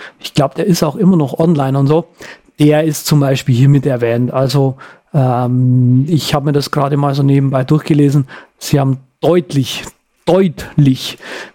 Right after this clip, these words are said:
mehr, äh, Links, als wir das jetzt hier, äh, geschafft haben, zusammenzutragen, hinter-, hinterlegt.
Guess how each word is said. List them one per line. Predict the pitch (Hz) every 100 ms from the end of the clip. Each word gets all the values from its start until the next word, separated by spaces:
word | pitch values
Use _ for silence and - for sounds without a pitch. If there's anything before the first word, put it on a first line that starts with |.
| -
mehr, | 147 147 143 131 143 139 135 131 131 127 135
äh, |
Links, | 147 196 -
als | 190 147
wir | 135 175
das | 180 -
jetzt | 165 -
hier, | - 170 170 175 180 156 156 156 156
äh, | 156
geschafft | 151 165 147 -
haben, | 151 151
zusammenzutragen, | 147 147 147 147 135 139 139 143
hinter-, | 147 143 151 147
hinterlegt. | - 156 143 135 -